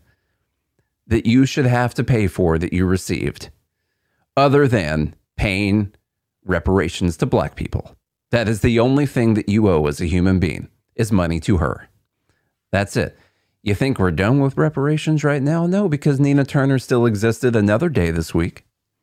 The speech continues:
And so therefore we can still talk about her. That's great. Many of you saw this one.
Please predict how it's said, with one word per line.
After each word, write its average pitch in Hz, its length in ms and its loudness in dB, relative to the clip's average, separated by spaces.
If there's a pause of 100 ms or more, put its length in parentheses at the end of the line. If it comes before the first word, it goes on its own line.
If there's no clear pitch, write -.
(400)
And 104 100 -4
so 107 140 0
therefore 104 420 2
we 110 120 0
can 110 140 0
still 120 200 -2
talk 156 300 -2
about - 260 -6
her. - 140 -18 (440)
That's 92 240 -4
great. 151 280 -2 (3000)
Many 135 300 2
of 98 80 0
you 104 100 2
saw 98 280 2
this 90 200 -2
one. 147 200 -2